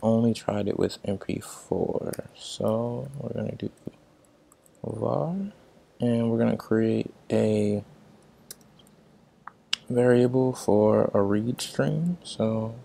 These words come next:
var R S equal to file system dot create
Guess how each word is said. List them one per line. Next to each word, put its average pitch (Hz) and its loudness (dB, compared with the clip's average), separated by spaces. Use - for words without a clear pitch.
var 113 -4
R 117 -2
S - -8
equal 110 0
to 107 2
file 67 6
system 135 0
dot 117 2
create 107 4